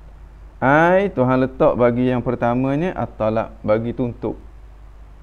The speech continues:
Wal ibahah, dan bagi ibahah, bagi ha-, harus itu. Hak ni ibaratun an nasbi syari', ini satu ibarat tentang nasbi syari'. Syari' meletak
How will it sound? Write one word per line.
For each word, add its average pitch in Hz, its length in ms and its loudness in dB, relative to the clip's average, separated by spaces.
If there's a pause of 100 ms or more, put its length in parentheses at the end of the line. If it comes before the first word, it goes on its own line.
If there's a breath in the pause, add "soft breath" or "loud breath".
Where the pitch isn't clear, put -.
(800)
Wal 131 240 6
ibahah, 131 640 2
dan 117 240 -2
bagi 117 400 0
ibahah, 113 480 0
bagi 117 400 -2
ha-, 147 240 -4
harus 110 400 -2
itu. 90 360 -8 (360 loud breath)
Hak 127 160 6
ni 175 240 2
ibaratun 165 720 4
an 143 240 0
nasbi 139 400 0
syari', 131 560 -2
ini 156 160 -2
satu 127 240 -2
ibarat 98 640 -4 (560 soft breath)
tentang 175 720 -2
nasbi 139 480 -2
syari'. 117 560 0 (400)
Syari' 131 480 0
meletak 127 560 0